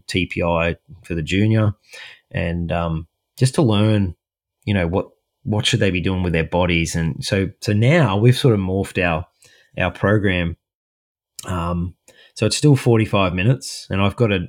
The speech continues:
another, um, pro, Bryce Alexis, um, works for me or works for the club. And, um, you know, he's a tremendous junior coach, and he just, you know,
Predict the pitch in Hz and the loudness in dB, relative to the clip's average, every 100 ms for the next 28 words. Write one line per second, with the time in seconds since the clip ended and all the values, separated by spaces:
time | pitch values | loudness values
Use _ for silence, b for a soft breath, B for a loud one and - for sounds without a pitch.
0 | - 90 90 85 - _ _ _ - 80 | -4 -2 0 -2 -4 _ _ _ -2 -2
1 | 80 - 87 90 85 - 90 87 87 92 | 0 0 0 0 -2 0 0 0 -2 -2
2 | - - 82 - - 85 80 78 80 - | -4 -8 -8 -8 -6 -4 -2 -4 -8 -14
3 | B B B B B B _ _ _ _ | B B B B B B _ _ _ _
4 | _ 101 87 - - 87 87 95 107 85 | _ -2 -2 -4 -4 -2 0 0 0 0
5 | 78 107 80 - 85 80 - 90 131 - | -4 -4 -4 -4 -8 -6 -2 0 0 -4
6 | - 87 85 82 87 82 82 80 _ _ | -8 -4 -2 -2 0 0 -4 -8 _ _
7 | _ - 90 87 80 98 98 85 78 - | _ -14 -8 -4 -4 -2 -2 -2 -6 -8
8 | - 85 80 82 80 - - 82 80 - | -6 -4 -2 -2 -4 -6 -6 -4 -4 -4
9 | 80 78 - - 78 76 82 _ 85 85 | -4 -4 -4 -4 -4 -6 -10 _ -8 -6
10 | 92 - - _ _ b b b b b | -6 -8 -14 _ _ b b b b b
11 | _ - 92 82 | _ -8 -6 -4